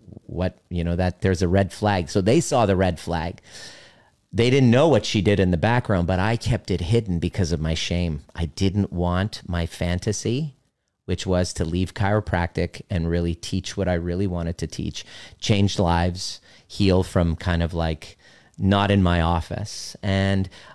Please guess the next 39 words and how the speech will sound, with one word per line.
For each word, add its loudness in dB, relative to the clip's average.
I 2
felt -2
that 2
she 0
was 2
the 2
one 2
that's 2
gonna -2
help -2
me 0
get -2
there. -4
She 0
felt 0
that 0
I 4
was 2
the 2
one 2
that's -2
gonna 0
help -2
her 2
with -2
her 0
goals, -4
very -2
goal-oriented. 2
This -8
is -4
one 4
of 4
the 4
keys 2
about 2
trauma 2
bonds 0
and -2